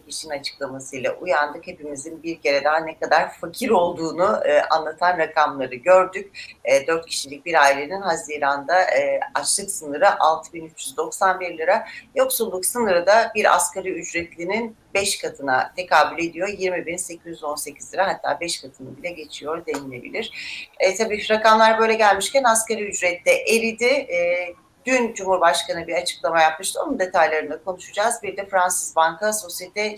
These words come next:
Generale'den önemli bir açıklama var Türkiye ile ilgili. Hepsini değerlendireceğiz. Ekonomist Murat Surur Özbülbül de karşımızda. Merhaba Murat Bey.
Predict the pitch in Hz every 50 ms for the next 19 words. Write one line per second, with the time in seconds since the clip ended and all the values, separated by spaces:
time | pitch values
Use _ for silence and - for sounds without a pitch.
0 | - 180 175 175 175 165 156 147 147 139 143 135 131 131 - - 175 180 175 165
1 | 156 139 - 139 147 156 - - - 180 165 147 139 139 135 147 - - 190 190
2 | 190 - 156 151 143 143 139 143 139 - - - - - - - - - - -
3 | _ - - - - 190 185 196 196 196 185 165 160 151 147 147 147 151 - -
4 | 208 233 233 - - - - - 175 160 151 - 156 - - - 185 170 160 165
5 | 160 - 156 139 143 147 151 180 208 208 - - 135 131 - - - - - -
6 | 196 170 170 - - - - - - 311 233 233 214 - 160 143 131 117 107 -
7 | - - - - - -